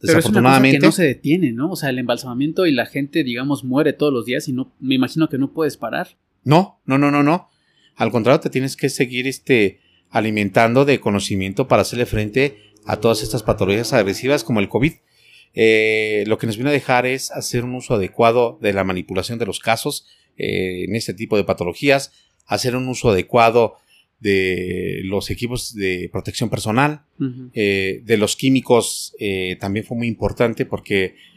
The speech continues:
Speaker 2: eh, químicos, eh, más agresivos, químicos de desinfección, eh, químicos de, de preservación, de tratamiento de las cavidades,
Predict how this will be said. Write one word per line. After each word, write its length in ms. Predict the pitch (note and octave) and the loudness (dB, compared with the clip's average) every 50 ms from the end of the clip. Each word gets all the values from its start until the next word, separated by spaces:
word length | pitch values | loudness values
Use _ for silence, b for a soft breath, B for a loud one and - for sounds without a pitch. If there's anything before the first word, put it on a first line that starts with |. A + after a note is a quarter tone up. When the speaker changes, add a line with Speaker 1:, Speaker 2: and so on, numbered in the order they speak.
| b b b - - | b b b -10 -6
Speaker 2:
eh, 280 | G2+ F2+ F2+ F2+ E2+ - | -4 -2 -2 -4 -6 -6
químicos, 540 | - B2 A#2+ A#2+ A#2 - B2 G#2+ - - G#2+ A2 | -4 -2 -2 -2 0 0 -2 -2 -2 -4 -6 -4
eh, 320 | G2+ F#2 F2+ F2 F2+ F2 - | -4 -2 -2 -4 -6 -6 -4
más 220 | G2 A2+ A#2 - | -4 -4 -2 -2
agresivos, 640 | B2 F#2+ F#2 F#2 - - A#2+ A#2 B2 C3 - - b b b b b b _ | -4 -4 -4 -6 -6 -6 -6 -6 -6 -6 -8 -8 b b b b b b _
químicos 440 | - A#2+ A#2+ B2 A#2 - A#2 G2 | -6 -2 -2 -2 -2 -2 -4 -2
de 100 | F2 G2+ | -2 -2
desinfección, 840 | F2+ F2+ - G#2 G2 - F#2+ - - - C3 B2+ B2+ C3 C3+ C3+ - _ _ _ _ _ _ _ _ | -4 -4 -6 -8 -10 -10 -10 -8 -6 -2 2 2 2 2 2 -2 -8 _ _ _ _ _ _ _ _
eh, 260 | - G2 F#2 F#2 F2 | -4 -2 -2 -2 -2
químicos 420 | - - B2+ B2+ B2 A#2+ - A2 F2 | -4 -2 -2 -2 -2 0 -2 -4 -2
de, 280 | F#2+ F#2+ F2+ F2 F2 E2+ | -2 -2 -2 -4 -4 -4
de 120 | E2+ F#2+ | -6 -6
preservación, 840 | - - G2 E2+ G2+ F#2+ F2+ F#2 - - - C3 C3+ C3+ C3+ C3+ - _ _ _ _ _ _ _ - | -4 -4 -4 -2 -2 -2 -2 -2 -4 -2 0 0 0 0 -2 -4 -8 _ _ _ _ _ _ _ -12
de 240 | F#2+ G2 F#2+ F#2 | -4 -2 -2 -2
tratamiento 480 | - - G2 F2+ G#2 G2 G2+ G#2+ - C3 | 0 0 -2 0 2 0 0 0 0 2
de 80 | B2+ A2+ | 2 2
las 160 | G2+ F#2+ - | 2 0 0
cavidades, 640 | - G#2 F#2 G2 G2 A2 A2+ A2+ B2+ B2+ - - - | -2 -2 0 0 2 2 2 2 0 -4 -4 -6 -8